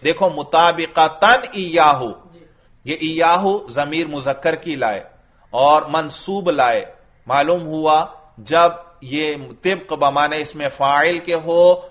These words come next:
Speaker 1: तो फिर ये हा जमीर किसकी होगी? व तिब्कहू के अंदर मफऊल की होगी। अब इसमें फाइल का एहतिमाल नहीं है भाई। यहां तक बात समझ में आ गई।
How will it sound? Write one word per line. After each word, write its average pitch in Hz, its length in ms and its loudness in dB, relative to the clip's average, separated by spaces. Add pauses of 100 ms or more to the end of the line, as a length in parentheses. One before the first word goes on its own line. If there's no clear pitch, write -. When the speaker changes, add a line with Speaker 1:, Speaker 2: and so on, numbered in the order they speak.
Speaker 1:
तो 139 180 -8
फिर 156 120 -6
ये 143 140 -4
हा 135 300 2
जमीर 143 360 -4
किसकी 151 360 -8
होगी? 170 340 -4
व 165 160 0
तिब्कहू 160 680 -4
के 156 160 -6
अंदर 127 540 -4 (560)
मफऊल 156 500 0
की 147 160 -8
होगी। 120 540 -10
अब 156 180 2
इसमें 147 280 -10
फाइल 135 400 0
का 139 360 -4
एहतिमाल 131 720 -2 (220)
नहीं 120 400 -14
है 117 240 -8
भाई। 95 160 -12 (760)
यहां 147 280 2
तक 175 160 2
बात 156 260 2
समझ 160 320 -4
में 160 120 -8
आ 139 140 0
गई। 135 220 -6